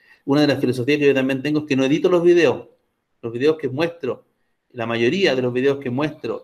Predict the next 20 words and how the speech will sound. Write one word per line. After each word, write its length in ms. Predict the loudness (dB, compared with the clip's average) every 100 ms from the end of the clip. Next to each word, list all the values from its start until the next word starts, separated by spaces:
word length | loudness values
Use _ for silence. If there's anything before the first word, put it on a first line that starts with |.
| _ -18
en 160 | -12
mis 120 | -10
presentaciones 520 | -10 -12 -10 -8 -10 -6
son 180 | -2
no 80 | 0
editados. 420 | 0 2 0 -2 -6 _ _ _ _ _ _ _
Por 120 | -6
lo 40 | -4
tanto, 240 | -4 -6
siempre 320 | 0 0 2
va 80 | 0
a 20 |
ser 140 | 2 0
diferente 380 | 0 0 0
de 80 | 0
lo 80 | -2
que 80 | 0
yo 60 |
les 160 | -2 0
muestro. 440 | -2 -2 -4 -8